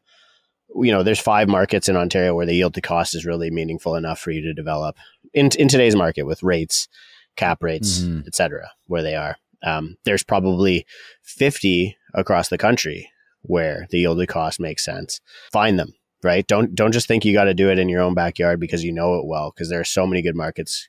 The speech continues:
Speaker 1: coast to coast that need this kind of pro-, that our, our population is growing so much, it's gonna spill over everywhere,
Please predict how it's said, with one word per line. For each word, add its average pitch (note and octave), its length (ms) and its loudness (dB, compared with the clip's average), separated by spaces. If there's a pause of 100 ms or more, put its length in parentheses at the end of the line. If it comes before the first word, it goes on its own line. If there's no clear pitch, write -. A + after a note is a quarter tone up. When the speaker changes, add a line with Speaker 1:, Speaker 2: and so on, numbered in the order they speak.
Speaker 1:
coast - 260 -6
to E2 60 -8
coast E2 300 -6
that D#2 120 -8
need F#2 320 2
this F2 160 0
kind E2+ 200 -4
of D#2+ 140 -10
pro-, D#2 140 -2 (280)
that - 100 0
our, - 260 2
our G2+ 100 0
population A#2 440 2
is F#2+ 60 2
growing G2+ 240 4
so F#2+ 140 2
much, G2 160 0
it's F2 120 -6
gonna G#2 200 0
spill G#2+ 320 2
over G2 240 4
everywhere, F#2+ 600 2